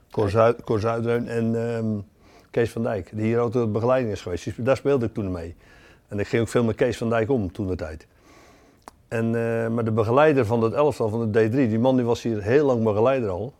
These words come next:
Speaker 2: Mhm.
Speaker 1: Jeugdleider, dan noemden ze dat eigenlijk toen. Geen begeleider, maar jeugdleider.
Speaker 2: Ja.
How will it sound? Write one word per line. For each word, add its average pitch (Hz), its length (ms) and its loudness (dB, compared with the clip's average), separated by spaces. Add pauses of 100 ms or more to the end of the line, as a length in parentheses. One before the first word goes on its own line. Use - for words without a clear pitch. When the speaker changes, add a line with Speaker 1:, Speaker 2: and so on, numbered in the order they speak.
Speaker 2:
Mhm. - 120 -6
Speaker 1:
Jeugdleider, 110 500 2
dan 95 160 -2
noemden 110 180 0
ze 95 60 0
dat 101 140 2
eigenlijk 92 300 -6
toen. 92 160 -6
Geen 101 140 -4
begeleider, 95 320 -4
maar 92 100 -2
jeugdleider. 101 580 -4 (100)
Speaker 2:
Ja. 107 180 -8